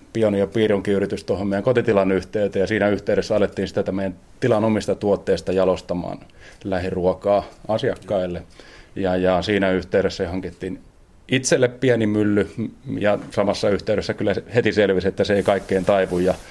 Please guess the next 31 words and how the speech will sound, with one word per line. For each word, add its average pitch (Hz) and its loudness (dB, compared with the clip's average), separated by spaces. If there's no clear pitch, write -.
yhteistyö 107 2
Pekka 117 4
ja 104 4
Okeroisten 104 2
myllyn 104 4
kanssa 92 -2
alkoi 101 -2
oikeastaan 95 -6
silloin 92 -6
puolitoista 98 0
vuotta 101 -2
sitten. 101 -2
Ja 98 2
tässä 107 -4
sitten, 107 -4
kun 95 -6
tää 107 0
toiminta 117 2
on 101 2
lähtenyt 110 -2
liikkeelle 139 2
ja, 131 4
ja, 117 0
ja 113 -2
ollaan, 113 -4
ollaan 110 -6
tota 107 -6
todettu, 107 -4
että 123 -6
tota 113 -6
me 104 -8